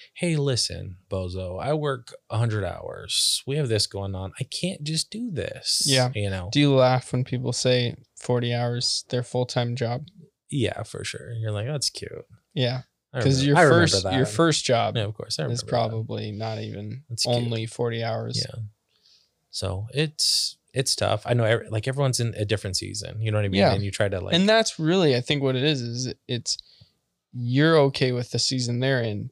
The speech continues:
Speaker 2: but
Speaker 1: Yeah.
Speaker 2: often people aren't okay with people being in other
Speaker 1: Totally.
Speaker 2: seasons.
Speaker 1: And they're like, almost like, "You, you switched up, you know, like, you're different." It's like, I grew, you know what I mean? There's more things
Speaker 2: Yeah.
Speaker 1: going on. You're gonna get there. Like,
Speaker 2: Totally.
Speaker 1: not that we're, like, better or bigger or anything
Speaker 2: It's not
Speaker 1: like
Speaker 2: a
Speaker 1: that.
Speaker 2: condescension. It's
Speaker 1: Not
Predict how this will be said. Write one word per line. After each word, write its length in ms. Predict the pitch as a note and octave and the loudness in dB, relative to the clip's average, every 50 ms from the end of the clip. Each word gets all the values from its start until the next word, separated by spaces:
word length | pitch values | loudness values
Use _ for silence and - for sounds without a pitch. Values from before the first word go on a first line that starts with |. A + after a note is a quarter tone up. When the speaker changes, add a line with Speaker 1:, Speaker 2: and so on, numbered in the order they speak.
| _ - | _ 0
Speaker 2:
but 140 | C3 A2+ | 2 2
Speaker 1:
Yeah. 60 | G2 F#2+ | 2 2
Speaker 2:
often 400 | A#2 C3 C3 - - - B2+ A#2+ | 2 2 2 2 0 -2 -2 -2
people 300 | A#2+ - B2+ B2 C3+ G#2+ | -4 -4 -6 -6 -4 -4
aren't 280 | D#2+ C#2 F#2+ G2+ - - | -4 -2 -2 -4 -4 -4
okay 420 | G#2+ A#2+ - - - B2+ A#2+ A2+ | -6 -8 -8 -8 -8 -6 -6 -6
with 320 | G#2+ A2 A2 G#2+ - - - _ _ | -6 -6 -8 -8 -10 -12 -18 _ _
people 260 | _ - A#2+ A#2+ A#2 | _ -10 -8 -8 -8
being 260 | A2 - A2+ A2 A2 A2 | -6 -6 -6 -6 -6 -6
in 120 | A2 G2+ | -8 -8
other 240 | - G#2+ A2+ G2+ E2 | -6 -8 -8 -6 -4
Speaker 1:
Totally. 520 | - - - C3 C3 B2 A2 G#2+ F#2+ E2 - | -4 -2 -2 0 -2 -2 -2 -2 -6 -6 -6
Speaker 2:
seasons. 160 | - - - - - - - _ - | -6 -6 -6 -8 -12 -20 -16 _ -4
Speaker 1:
And 120 | A2+ A2 | 0 0
they're 140 | G#2+ G#2 G2+ | 2 2 0
like, 380 | G2 F#2+ F#2+ F#2 - - - - - _ _ _ _ _ _ _ | 0 -2 -4 -6 -8 -12 -20 -20 -20 _ _ _ _ _ _ _
almost 240 | - B2 A#2 G2+ - | 0 0 2 0 0
like, 160 | G2+ F#2+ F#2+ _ _ | -2 -4 -6 _ _
"You, 200 | - C3 E3+ - - _ _ _ | -10 -8 -8 -8 -10 _ _ _
you 100 | G2+ A2 | -4 -2
switched 400 | - - - A2+ G2+ - - G2+ | 0 2 2 0 0 0 -2 -2
up, 240 | G2 F#2 - - A2 G#2+ _ _ _ _ | -4 -4 -6 -8 -14 -20 _ _ _ _
you 140 | - A2 G2+ | -4 -4 -4
know, 240 | F#2+ F2+ F2+ G2+ - - | -4 -4 -6 -8 -8 -6
like, 240 | G2+ G2+ F#2 - - | -6 -6 -6 -4 -2
you're 100 | A#2 A2 | -2 0
different." 400 | G#2+ A2 B2+ B2 - - F2+ F2+ - _ - | 2 4 2 2 2 -2 -8 -8 -10 _ -12
It's 100 | G#2 - | -8 -8
like, 140 | G2 F#2+ - _ - - - _ _ _ _ _ _ _ _ _ _ _ _ - | -8 -8 -8 _ -20 -20 -20 _ _ _ _ _ _ _ _ _ _ _ _ -4
I 60 | A#2+ | -4
grew, 580 | G#2+ G#2 A2+ B2+ E3+ F#3+ D3 F#2+ D#2+ F2+ G#2 - _ - | -2 0 2 2 4 4 4 2 0 -4 -10 -10 _ -4
you 140 | G#2 G2 | -4 -2
know 100 | G2 G2 | -2 -2
what 100 | F#2+ F#2 | -4 -4
I 40 | F#2+ | -4
mean? 140 | G2 G2+ G2+ | -6 -4 -2
There's 200 | G#2 G2+ G2 - | 0 0 2 2
more 160 | B2 A2+ G#2 | 4 4 4
things 260 | G2 - A2+ C3 C3 | 4 2 2 4 4
Speaker 2:
Yeah. 100 | C3 A#2 | 4 4
Speaker 1:
going 160 | G2+ G2 G2 F#2+ | 2 0 -2 -4
on. 80 | - | 0
You're 180 | A2 A#2 C3 D#3+ | 4 6 6 6
gonna 160 | - A3+ C3+ | 6 4 2
get 200 | A2 F3 G#3+ - | 2 2 2 0
there. 280 | - F#2+ - - - - _ - | 0 -4 -6 -8 -12 -14 _ -10
Like, 300 | G#2+ G2+ - - - - - | -8 -8 -8 -10 -14 -14 -2
Speaker 2:
Totally. 380 | - C#3+ C#3 C3+ B2+ A#2+ A2 | 2 4 4 4 4 2 4
Speaker 1:
not 160 | A#2 B2+ C3 - | 4 4 4 4
that 140 | A2 G2+ G2 | 2 2 2
we're, 200 | G#2 G#2 G2+ G2 | 2 2 2 0
like, 280 | F2+ E2 E2+ E2 E2+ | 0 -4 -6 -6 -2
better 340 | F#2 G#2 G2 F2+ F#2 F2 E2+ | 0 0 0 0 -2 -6 -8
or 60 | F2 | -8
bigger 360 | F2+ F2+ G2+ G2 F2 G2+ F#2 F#2+ | -4 -2 -2 -2 -2 -2 -4 -4
or 20 | |
anything 120 | G2 G2 G2 | -4 -4 -2
Speaker 2:
It's 100 | G2 - | 0 2
not 180 | E3 F3+ F3+ D#3 | 4 4 4 4
Speaker 1:
like 100 | C3+ B2+ | 4 4
Speaker 2:
a 0 | |
Speaker 1:
that. 80 | D#3 D3 | 4 4
Speaker 2:
condescension. 640 | C3+ C3 B2+ A#2+ - - D3 D3 C3+ - - A#2+ A#2 | 4 4 2 0 0 0 0 0 0 0 0 0 0
It's 120 | A#2 A#2+ | 0 0
Speaker 1:
Not 40 | - | 0